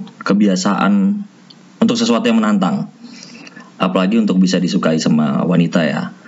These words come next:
Itu buat kita laki-laki itu ada pride-nya gitu loh. Punya hubungan yang serius, punya komitmen satu, tapi yang nggak serius banyak. Nah gitu.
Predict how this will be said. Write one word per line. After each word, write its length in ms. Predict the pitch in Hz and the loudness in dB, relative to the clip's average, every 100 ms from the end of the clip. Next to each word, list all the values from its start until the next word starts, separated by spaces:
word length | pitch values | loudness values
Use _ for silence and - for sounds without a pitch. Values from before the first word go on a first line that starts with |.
| - - | -20 -4
Itu 400 | 90 - 107 107 | -2 0 2 2
buat 240 | 92 82 | 0 0
kita 320 | 87 82 82 | -4 -2 -2
laki-laki 400 | 82 - 175 180 | -2 0 0 0
itu 80 | - | 0
ada 160 | 101 90 | 2 0
pride-nya 560 | - 95 95 117 107 | -2 -4 0 0 2
gitu 240 | 101 95 85 | 0 0 -2
loh. 140 | - - - - - - | -4 -10 -14 -16 -18 -6
Punya 240 | - 147 143 | 0 2 2
hubungan 320 | 135 131 127 | 2 2 2
yang 200 | 120 117 117 117 113 - - | 2 2 2 0 -4 -10 -4
serius, 560 | 110 104 98 - - - | 0 2 2 0 -6 -4
punya 240 | - 104 | 0 2
komitmen 400 | 101 95 90 95 | 2 0 2 2
satu, 480 | 92 92 - 139 - - | 0 0 -2 -2 -4 -6
tapi 640 | - 92 139 147 143 139 120 - | -4 0 0 2 0 -2 -6 -2
yang 160 | 113 117 | 0 2
nggak 160 | 110 - | 0 0
serius 560 | 113 107 123 180 - | -2 2 0 0 -2
banyak. 320 | - 110 90 - - - - | 0 0 0 -4 -14 -10 0
Nah 160 | - - | 0 2
gitu. 240 | - - | -2 -2